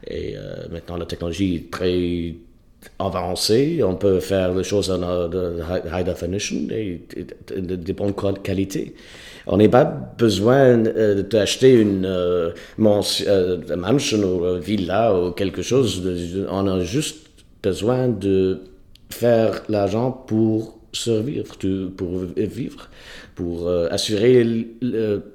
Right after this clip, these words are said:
le, l'avenir de nos enfants. Et voilà, c'est, c'est une très bonne idée de taxer le, les, euh, publicités et faire un fonds, euh, général pour les journalistes indépendants. Euh, ça va améliorer la démocrati-, dé-, démocratie, je pense,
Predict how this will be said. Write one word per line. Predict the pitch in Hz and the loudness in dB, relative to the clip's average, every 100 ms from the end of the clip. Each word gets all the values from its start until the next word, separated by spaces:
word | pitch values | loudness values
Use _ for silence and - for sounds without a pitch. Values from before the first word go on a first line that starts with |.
| - _ _ - | -20 _ _ -16
le, | 104 110 - 92 - | -6 -6 -4 -10 -8
l'avenir | 101 110 101 104 101 | -4 -2 0 0 -2
de | 87 95 | -4 -6
nos | 95 98 92 | -4 -4 -4
enfants. | 90 87 139 151 - _ 95 | -4 -6 -8 -8 -14 _ -8
Et | 90 90 | -6 -6
voilà, | 82 98 143 135 | -2 0 0 0
c'est, | 123 | -2
c'est | 107 113 | 0 0
une | 113 104 | 0 -2
très | 117 117 | 0 2
bonne | 113 113 | 4 2
idée | 104 101 135 | 2 0 -2
de | 135 104 | -2 -4
taxer | - 95 - 107 107 | -2 -4 -2 -2 0
le, | 98 92 90 | 0 -2 -4
les, | 87 90 87 85 | -6 -6 -4 -4
euh, | 87 87 | -6 -8
publicités | 90 87 95 - 95 120 120 | -8 -8 -8 -6 -6 -4 -4
et | 90 90 | -4 -6
faire | 87 95 90 | -6 -6 -6
un | |
fonds, | 87 101 98 95 95 95 82 | -6 -4 -4 -4 -4 -6 -6
euh, | 95 | -8
général | 90 95 92 98 101 - | -6 -8 -6 -6 -6 -6
pour | - 127 123 - - | 0 0 0 -12 -8
les | 110 98 95 - - - - | 0 0 0 -4 -14 -20 -14
journalistes | 104 101 95 87 95 104 - - - _ | 0 0 0 -2 -4 -6 -10 -16 -20 _
indépendants. | 101 98 95 87 87 85 127 - - - - - - - | -8 -4 -4 -6 -8 -6 -8 -10 -20 -20 -20 -20 -20 -8
Euh, | 87 90 90 90 87 | -2 2 2 2 0
ça | 87 - | 0 2
va | 107 | 2
améliorer | 110 117 123 131 110 170 180 | 4 4 6 6 6 2 4
la | 143 | 4
démocrati-, | 110 110 - 95 - 101 | 4 2 0 -6 -8 -10
dé-, | 95 104 107 | -6 -4 -4
démocratie, | 90 101 92 90 - 120 95 | -2 -2 -2 -6 -4 -4 -2
je | 98 | -4
pense, | 92 117 214 - - | -2 -6 -4 -10 -10